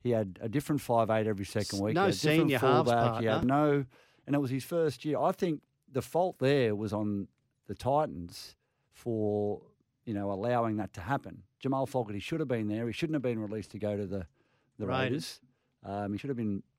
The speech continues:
Speaker 1: you know, seen, seen
Speaker 2: Bringing
Speaker 1: out
Speaker 2: him
Speaker 1: his
Speaker 2: through.
Speaker 1: contract and, and giving him that year under his wing.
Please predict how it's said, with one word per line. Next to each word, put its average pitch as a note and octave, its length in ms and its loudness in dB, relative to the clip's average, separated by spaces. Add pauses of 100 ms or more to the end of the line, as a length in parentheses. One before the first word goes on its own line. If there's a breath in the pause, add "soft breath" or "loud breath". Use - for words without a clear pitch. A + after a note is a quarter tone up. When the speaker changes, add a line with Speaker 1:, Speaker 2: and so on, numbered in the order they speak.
(560)
Speaker 1:
you A#2 100 -8
know, G2+ 80 -4
seen, G#2+ 480 -4
seen - 80 -20
Speaker 2:
Bringing D3 240 2
Speaker 1:
out C3+ 40 2
Speaker 2:
him C#3+ 40 2
Speaker 1:
his C3+ 100 -2
Speaker 2:
through. A3 200 4
Speaker 1:
contract C3 380 0
and, A#2 180 -4
and A#2+ 220 -2
giving C3 200 -2
him B2+ 120 0
that A#2 160 -2
year B2 260 0
under A#2 220 0
his A2 140 -2
wing. B2 280 -2